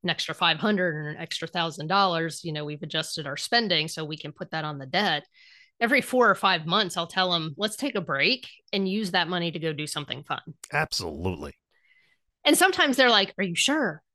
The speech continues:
Speaker 1: <laughs> Like, yeah. <laughs> Like, you need to learn how to take a break from the plan and then get right back to the plan.
Speaker 2: Yeah. You've worked
Speaker 1: So,
Speaker 2: hard. You deserve
Speaker 1: yeah.
Speaker 2: a gazelle gut for a bit.
Speaker 1: <laughs> Exactly.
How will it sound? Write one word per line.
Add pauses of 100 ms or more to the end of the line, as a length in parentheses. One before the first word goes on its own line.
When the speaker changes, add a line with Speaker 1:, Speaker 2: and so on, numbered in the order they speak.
(140)
Speaker 1:
<laughs>
Like, (280)
yeah.
<laughs> (480)
Like, (380)
you
need
to
learn (240)
how
to (260)
take
a
break
from
the
plan
and
then
get
right
back
to
the
plan. (320)
Speaker 2:
Yeah. (640)
You've
worked
Speaker 1:
So,
Speaker 2:
hard. (200)
You
deserve
Speaker 1:
yeah. (220)
Speaker 2:
a
gazelle
gut
for
a
bit. (380)
Speaker 1:
<laughs> (300)
Exactly.